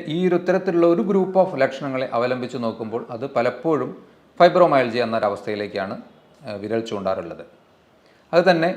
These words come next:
നമുക്ക് എന്തുകൊണ്ട് അത്തരത്തിലുള്ള അസുഖം വരുന്നു എന്ന് കൃത്യമായി നിർവചിക്കാൻ കഴിയ-, കഴിയുന്നില്ല. എന്നാലും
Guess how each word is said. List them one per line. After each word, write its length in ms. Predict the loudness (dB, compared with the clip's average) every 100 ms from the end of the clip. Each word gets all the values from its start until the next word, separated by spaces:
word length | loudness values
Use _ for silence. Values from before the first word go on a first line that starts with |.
| -4
നമുക്ക് 220 | -4 0 0
എന്തുകൊണ്ട് 460 | 2 4 4 4 -2 -2
അത്തരത്തിലുള്ള 440 | -2 -2 -2 -2 -4
അസുഖം 220 | -4 -4 -4
വരുന്നു 240 | -4 -6 -8 -10
എന്ന് 180 | -8 -8 -10 -12
കൃത്യമായി 440 | -6 0 2 2
നിർവചിക്കാൻ 440 | 0 -2 -2 -2 -2 -2
കഴിയ-, 280 | -4 -8 -12 -14
കഴിയുന്നില്ല. 420 | -10 -10 -10 -8 -10 -10 -20 _ _ _ _ 0
എന്നാലും 400 | 6 8 8 4